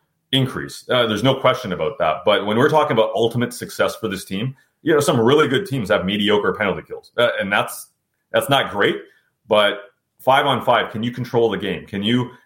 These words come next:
make sure you make that stretch pass? And, you know, can you, uh, skate the puck out of trouble or your own zone? Are you capable of doing that? Do you have defensemen that can do that? To me, that's the more pressing issue with this team, where the P K, it's gonna be a work in progress. We've seen some improvements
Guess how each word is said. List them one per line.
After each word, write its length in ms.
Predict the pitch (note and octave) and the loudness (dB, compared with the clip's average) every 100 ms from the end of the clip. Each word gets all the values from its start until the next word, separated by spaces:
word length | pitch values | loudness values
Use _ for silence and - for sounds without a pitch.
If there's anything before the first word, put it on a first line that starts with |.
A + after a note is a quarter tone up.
| - | -4
make 200 | G#2 B2 | -2 -2
sure 180 | - A#2 | -2 -2
you 160 | G#2 | 0
make 180 | G#2 G2+ | -2 0
that 220 | G#2+ F#2 | 0 0
stretch 340 | - A#2 - - | 0 0 0 -2
pass? 240 | E2+ D2+ | -4 -2
And, 140 | B2 - | -6 -8
you 280 | A2 A2 G#2 | -12 -6 -2
know, 120 | F#2+ | -2
can 180 | A#2+ A2 | 0 0
you, 260 | A#2 A2 - _ _ | 0 0 -6 _ _
uh, 140 | G2+ F#2+ | 0 0
skate 500 | - - C#3 C#3 - _ _ _ | 0 -4 -2 -2 -6 _ _ _
the 140 | F#2+ - | -4 0
puck 220 | A2+ B2 | 2 2
out 80 | G#2+ | -2
of 120 | G2 | 0
trouble 280 | B2 G#2 G#2 | 0 2 2
or 240 | F#2+ G2 | 2 2
your 140 | A2 | 2
own 180 | A#2+ A#2 | 2 0
zone? 340 | F#2+ B2+ D#2 - | 0 0 -2 -2
Are 100 | G2+ | 0
you 100 | B2 | 0
capable 460 | B2+ C#3 C#3 B2+ A#2+ | 2 0 0 2 2
of 80 | F#2 | 2
doing 140 | A#2+ | -2
that? 140 | F#2 D#2 | -2 0
Do 60 | |
you 60 | A2 | 0
have 120 | G#2+ | 0
defensemen 440 | A2+ B2 B2+ B2 A2+ | -2 -2 0 0 0
that 180 | G#2 | 0
can 120 | G#2 F2+ | -2 -2
do 140 | C3+ | 2
that? 240 | G#2 E2+ - - _ - | 2 2 -2 -18 _ -6
To 120 | - | 0
me, 100 | D#3+ | 4
that's 240 | D#3 D3 - | 4 2 -2
the 80 | A2 | -2
more 340 | A2+ A2+ - | 2 0 2
pressing 440 | A#2+ A2+ B2 A2+ A#2 | 0 0 -2 -4 -4
issue 300 | A2 A#2 G#2+ | -4 -2 -2
with 180 | G2 - | -2 -4
this 180 | G2+ | -6
team, 300 | - B2 A2 | -4 -4 -2
where 340 | F#2 F#2 F2 - _ - | 2 2 2 -2 _ -6
the 80 | G#2 | -2
P 200 | C#3 E3 | 0 2
K, 240 | D3+ D3 | 2 2
it's 140 | B2 | 0
gonna 120 | - A#2+ | 0 2
be 60 | |
a 60 | A2+ | 4
work 160 | A2 | 2
in 100 | G2+ | 0
progress. 460 | F2+ A#2 A#2+ A#2 A2 | 0 2 4 2 0
We've 120 | F#2+ F2+ | -4 -6
seen 200 | C3 A#2 | -4 -4
some 300 | - C3 C3 | -2 0 0
improvements 680 | A#2 B2+ A#2+ A2+ A2+ A2+ | -2 -2 0 0 -2 -4